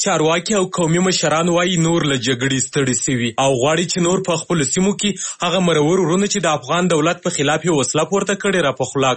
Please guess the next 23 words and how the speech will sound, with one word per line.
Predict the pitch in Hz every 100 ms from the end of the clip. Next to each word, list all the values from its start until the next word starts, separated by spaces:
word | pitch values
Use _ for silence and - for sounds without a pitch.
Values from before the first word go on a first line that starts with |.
| -
کړي | 127 110 - - - 123
او | 135
د | 135 135
سولې | - 151 147 156
له | 151
پروسې | 170 180 175 151
سره | 135 120
یو | 113 107
ځای | 117 110
کړي. | 131 120 104 - 143
د | 151 143 160
ارزګان | 190 147 190 196
ولایت | 185 180 180 165
دغه | 185 175 175
سیمه | 151 151
ییز | 175 - 175
چارواکي | 139 139 165 170 196
او | 165 -
قومي | 147 160 175
مشران | 151 147 160 180
پر | 156 139
داسې | 151 - 139
مهال | 131 156 175